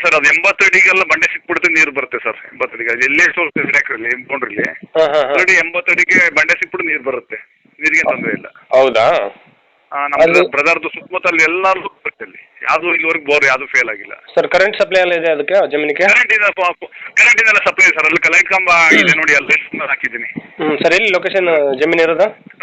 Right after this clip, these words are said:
Speaker 1: ಲೊಕೇಶನ್ ಅಂದ್ರೆ ಸರ್, ಹಾಸನ ಡಿಸ್ಟ್ರಿಕ್ಟ್, ಬೇಲೂರು ತಾಲೂಕು.
Speaker 2: ಸರ್,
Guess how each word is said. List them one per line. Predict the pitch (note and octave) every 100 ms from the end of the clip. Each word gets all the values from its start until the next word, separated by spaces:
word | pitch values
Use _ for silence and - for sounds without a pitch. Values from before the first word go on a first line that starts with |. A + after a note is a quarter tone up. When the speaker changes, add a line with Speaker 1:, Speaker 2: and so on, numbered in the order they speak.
| E3+
Speaker 1:
ಲೊಕೇಶನ್ | F#3 G#3 G#3 G3+
ಅಂದ್ರೆ | F#3+
ಸರ್, | F3+ D3+
ಹಾಸನ | E3+ G3+ F#3
ಡಿಸ್ಟ್ರಿಕ್ಟ್, | F3 F#3+ D#3 D#3+ D#3
ಬೇಲೂರು | F#3 - D#3+
ತಾಲೂಕು. | C#3+ - A2+ - - _ _
Speaker 2:
ಸರ್, | F3